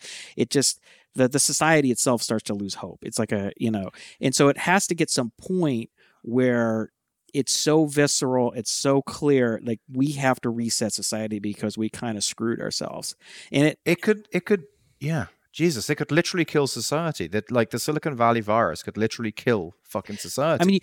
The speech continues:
Speaker 1: you think about it kinda like junk food in the sense that, like, junk food is not, like, if you said, "Dude, like, you should junk, we should, we should outlaw Cheetos and Doritos in the seventies." Be like, "What are you talking about, dude? Like, Cheetos, I mean, it's fine." But, but, but think about it.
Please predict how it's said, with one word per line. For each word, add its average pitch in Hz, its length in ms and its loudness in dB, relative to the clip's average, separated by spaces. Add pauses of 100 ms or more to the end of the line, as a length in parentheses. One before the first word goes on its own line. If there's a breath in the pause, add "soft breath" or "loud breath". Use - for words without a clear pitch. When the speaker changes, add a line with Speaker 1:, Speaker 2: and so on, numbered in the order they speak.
(120)
Speaker 1:
you 208 100 4
think 349 220 2
about 220 240 4
it 156 60 0
kinda 190 260 2
like 147 240 2
junk 127 280 -2
food 127 260 0
in 127 60 -4
the 123 60 -2
sense 127 320 0
that, 117 240 0
like, 120 400 2 (320 soft breath)
junk 277 220 4
food 226 160 6
is 165 80 0
not, 165 160 4
like, 175 100 6
if 208 80 2
you 269 80 4
said, 185 180 2
"Dude, 175 280 6
like, 131 200 2
you 170 60 -2
should 160 240 -2
junk, 190 220 4 (120)
we 160 160 0
should, 139 300 0
we 170 80 4
should 151 260 2
outlaw 127 500 4
Cheetos 101 720 -4 (220)
and 113 120 -4
Doritos - 600 -4
in 110 120 -6
the 104 60 -4
seventies." 98 460 -4
Be 156 120 -2
like, 139 120 -8
"What 214 120 -2
are - 20 2
you 247 60 0
talking - 440 -10
about, - 260 -12
dude? - 200 -6 (680)
Like, 104 180 -6 (120)
Cheetos, 160 380 2
I 175 40 -2
mean, 175 60 0
it's 185 100 -2
fine." 160 200 4 (320 loud breath)
But, 196 120 8
but, 202 140 4
but 214 100 6
think 269 120 8
about 202 160 2
it. - 140 -20